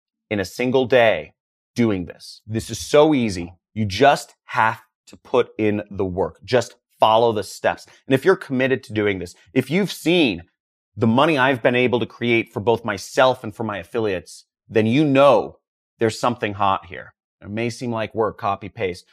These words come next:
but if you are committed, if you're a hungry wolf, if you're an action taker and you have a tenacious appetite to make money,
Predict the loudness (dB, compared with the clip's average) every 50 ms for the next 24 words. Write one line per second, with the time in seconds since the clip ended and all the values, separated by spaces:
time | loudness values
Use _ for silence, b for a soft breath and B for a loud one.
0 | _ _ -6 -4 -4 -2 0 2 4 4 4 4 2 -2 -6 -6 -4 0 0 2
1 | 2 0 0 -4 -8 _ _ _ _ _ _ -10 -8 -2 0 2 4 4 2 2
2 | -4 -6 -4 -2 -2 -2 0 0 0 0 0 2 2 2 2 0 -2 -8 -8 -4
3 | -2 -2 -2 -2 -2 -2 -2 -2 -2 -4 -8 -10 -8 -6 -6 -8 -8 -8 -10 -8
4 | -6 -6 -8 -10 -14 -14 -12 -10 -8 -6 -6 -6 -6 -6 -8 -12 -10 -6 -2 -2
5 | -2 -2 -2 -6 -10 -6 -6 -6 -6 -8 -12 -12 -12 -12 -10 -10 -12 -12 -12